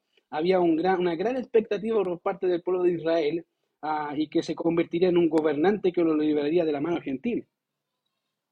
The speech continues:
O sea, querido, eso no era algo que nadie sabía. Todos sabían que iba a pasar algo. ¿Cuándo? No tenían ni idea, pero había una expectativa en el pueblo y en la nación, y por ende también en el Imperio Romano,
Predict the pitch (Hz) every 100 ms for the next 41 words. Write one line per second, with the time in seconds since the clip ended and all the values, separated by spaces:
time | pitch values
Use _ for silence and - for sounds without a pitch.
0 | _ _ _ - 147 107 - 165 220 139
1 | 202 330 381 269 240 240 240 226 208 175
2 | - _ _ _ _ _ _ _ - 156
3 | 185 143 139 185 277 156 _ - 269 359
4 | 370 - 262 254 220 220 208 196 208 214
5 | 202 202 208 208 147 120 - 226 269 285
6 | 320 - 170 180 190 208 170 160 165 185
7 | 226 208 - - 196 - - 175 165 247
8 | 311 320 277 254 214 185 156 160 160 175
9 | 226 247 - 156 143 143 131 135 143 156
10 | 139 135 147 156 131 127 143 151 165 185
11 | 147 160